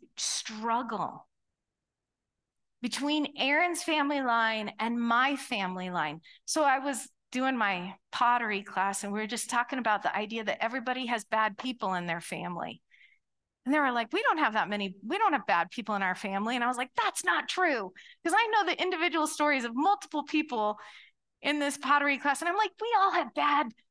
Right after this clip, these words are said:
situations in our family. We all have had bad stuff happen." And I was like, Just between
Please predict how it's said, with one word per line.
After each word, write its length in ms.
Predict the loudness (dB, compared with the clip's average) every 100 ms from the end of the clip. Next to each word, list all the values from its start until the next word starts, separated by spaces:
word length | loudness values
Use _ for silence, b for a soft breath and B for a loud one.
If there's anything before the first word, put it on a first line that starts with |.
| -6
situations 880 | -2 0 0 2 2 2 0 0
in 120 | 0 0
our 120 | 0
family. 420 | 0 -2 0 -2
We 160 | 0 6
all 320 | 6 6 4
have 140 | 2
had 160 | 0 2
bad 300 | 2 2 0
stuff 360 | -4 0 0 2
happen." 560 | 0 2 -2 -4 -6 B B B B _ _ _ _ _ _ _ _ _ -2
And 60 |
I 40 | 0
was 80 |
like, 200 | 0 0
Just 240 | -2 -4 -2
between 400 | -6 -2 0